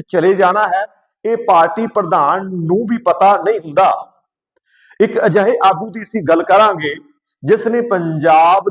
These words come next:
ਦੀ ਰਾਜਨੀਤੀ ਨੂੰ ਆਪਣਾ ਬਿਜ਼ਨਸ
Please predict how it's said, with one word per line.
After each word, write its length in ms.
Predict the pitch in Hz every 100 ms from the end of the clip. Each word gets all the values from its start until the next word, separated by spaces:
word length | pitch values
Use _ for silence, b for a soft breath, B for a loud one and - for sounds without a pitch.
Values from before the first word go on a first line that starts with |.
| 160
ਦੀ 140 | 185 202
ਰਾਜਨੀਤੀ 680 | 160 156 165 160 165 165 196
ਨੂੰ 140 | 196 185 147
ਆਪਣਾ 400 | 147 175 185 185 123
ਬਿਜ਼ਨਸ 440 | 143 170 180 -